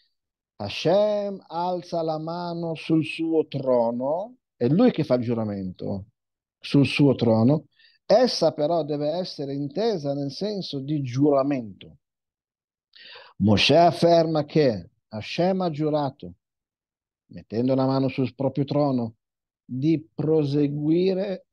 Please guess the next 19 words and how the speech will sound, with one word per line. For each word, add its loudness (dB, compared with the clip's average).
la 0
guerra -2
contro -12
Amalek -4
in -6
eterno -2
finché 0
ne 0
verrà 2
cancellata -4
la -4
memoria. -2
Amen 0
oggi. -6
Esprimendo 2
questo -2
giuramento, -4
Mosè 4
impiega -2